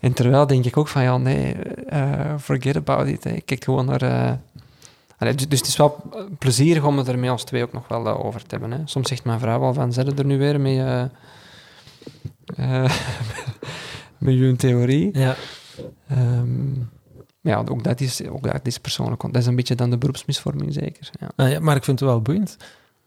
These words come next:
Speaker 2: dat inderdaad de culturele context anders is. Is een Nederlander die blauw is anders dan een Vlaming die blauw is?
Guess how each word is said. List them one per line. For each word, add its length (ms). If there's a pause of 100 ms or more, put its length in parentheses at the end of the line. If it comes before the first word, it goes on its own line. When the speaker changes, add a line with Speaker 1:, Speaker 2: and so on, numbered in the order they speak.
Speaker 2:
dat 200
inderdaad 460
de 80
culturele 520
context 480
anders 300
is. 180
Is 180
een 420
Nederlander 640
die 180
blauw 300
is 180
anders 260
dan 160
een 320
Vlaming 380
die 100
blauw 260
is? 260